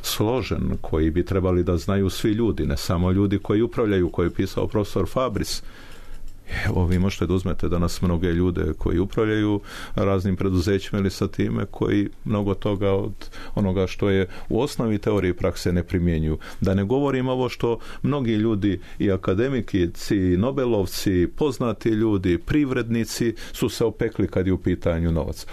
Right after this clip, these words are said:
Od Biblije do danas. I u ovoj knjizi može to da se nađe.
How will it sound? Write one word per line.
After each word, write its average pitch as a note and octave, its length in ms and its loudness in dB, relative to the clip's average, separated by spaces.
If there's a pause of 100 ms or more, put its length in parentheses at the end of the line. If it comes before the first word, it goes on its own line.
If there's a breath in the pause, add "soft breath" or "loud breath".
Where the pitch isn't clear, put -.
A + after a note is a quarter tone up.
Od G2 180 0
Biblije G2+ 500 2
do F2 140 2
danas. D2 560 -4 (120)
I F2+ 280 4
u F#2+ 140 0
ovoj F2+ 200 2
knjizi E2 400 -2
može D2+ 280 -4
to E2 200 -2
da D2 100 -2
se - 180 -4
nađe. - 400 -6